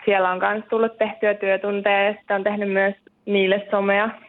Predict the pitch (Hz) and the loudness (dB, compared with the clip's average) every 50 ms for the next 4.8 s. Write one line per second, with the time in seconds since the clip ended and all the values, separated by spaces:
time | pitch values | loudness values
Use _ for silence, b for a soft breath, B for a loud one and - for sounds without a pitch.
0 | B B B _ - 202 196 202 202 - - - 196 196 190 190 190 190 196 190 | B B B _ -2 0 0 0 -2 -6 -6 -4 0 0 0 2 2 0 0 0
1 | - 190 190 180 190 185 180 185 185 196 196 - 208 202 208 208 - _ _ _ | 0 0 0 0 -2 -2 0 0 0 0 0 0 -2 -2 -2 -4 -10 _ _ _
2 | _ _ _ _ _ - 277 277 277 269 233 220 220 220 220 214 208 226 214 202 | _ _ _ _ _ -2 0 0 0 0 0 0 0 -2 -4 -2 0 0 0 2
3 | 202 202 196 196 196 196 190 - - _ _ - 220 202 196 190 185 180 190 196 | 2 2 2 2 0 0 -4 -8 -10 _ _ -4 -4 -2 0 0 0 0 -2 -2
4 | 214 208 202 196 208 208 214 220 214 208 202 208 214 226 - - | -2 -2 -2 -2 -2 -2 -2 -2 -2 -2 -2 -2 -4 -4 -6 -10